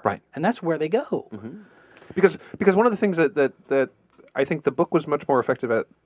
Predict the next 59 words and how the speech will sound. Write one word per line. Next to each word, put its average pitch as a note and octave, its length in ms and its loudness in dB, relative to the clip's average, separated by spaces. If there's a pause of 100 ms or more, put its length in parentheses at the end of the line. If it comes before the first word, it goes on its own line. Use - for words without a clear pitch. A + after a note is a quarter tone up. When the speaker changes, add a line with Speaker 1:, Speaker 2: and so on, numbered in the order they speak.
(120)
Speaker 1:
uh, - 60 -20 (400)
and C#3+ 160 -18
I E3+ 60 -10
just - 180 -20
did, B3+ 220 -16
I G#3 80 -8
just, C4+ 200 -12 (160)
uh, G3+ 380 -8
it F#3+ 80 -12
didn't, B3 300 -6
it F3+ 80 -6
didn't B3+ 280 -6
play - 260 -6
out G3 140 0
enough G3 220 -4
for D#3 160 -8
me G#2+ 320 -8 (920)
that C#3 140 -6
the D3 80 -2
death D3 380 -2
of D3 100 -10
creativity. A#2+ 800 -4 (1000)
Speaker 2:
Yeah, F#3+ 200 -2
none E3 200 0
of E3+ 100 0
that C3 180 -2
real. C3+ 180 -2
I C3 80 -2
Speaker 1:
The C3+ 60 4
Speaker 2:
mean, C3 140 2
it, B2 60 -4
Speaker 1:
death D3 300 2
Speaker 2:
it's, - 0 -
it's D3 220 4
Speaker 1:
of - 280 -4
Speaker 2:
a, - 40 -2
it's D#3 120 -4
a E3 80 -2
side, E3 560 -2
it's - 160 -6
a D#3 60 -2
side E3+ 300 -2
conversation C#3+ 640 2
Speaker 1:
the D3 80 -4
Speaker 2:
in C3+ 120 -2
one D#3 200 0
scene, D#3 440 -4
and G#2+ 160 -6
then B2+ 100 0
it C3+ 60 0
Speaker 1:
Because A#2+ 120 -6
Speaker 2:
just C3 160 -12
goes C#3 180 -6
away. C#3 300 -6
Speaker 1:
And D#3 100 -2
I D#3+ 60 0
think - 180 -4
that F3+ 100 2
it's, - 260 -4